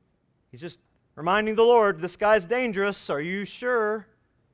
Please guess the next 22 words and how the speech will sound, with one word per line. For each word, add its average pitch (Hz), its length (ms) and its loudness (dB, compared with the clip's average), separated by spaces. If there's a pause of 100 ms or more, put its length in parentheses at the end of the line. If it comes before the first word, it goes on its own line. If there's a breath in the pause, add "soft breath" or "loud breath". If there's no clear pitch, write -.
(1400)
And 139 80 -14
then 151 80 -6
in 151 60 -8
verse 165 180 -4
fifteen, 175 680 -10 (100)
here's 160 200 -10
how 170 80 -10
the 139 100 -10
Lord 139 180 -12
responds. 127 600 -12 (920 soft breath)
"But 185 100 -6
the 196 60 -2
Lord 240 220 4
said 254 220 2
to 220 60 2
him, 139 260 -2 (680)
'Go, 175 460 4 (1300)
for 220 520 4 (100)
he 254 480 -4 (100)
is 220 380 6
a 160 220 -4
chosen 208 680 -4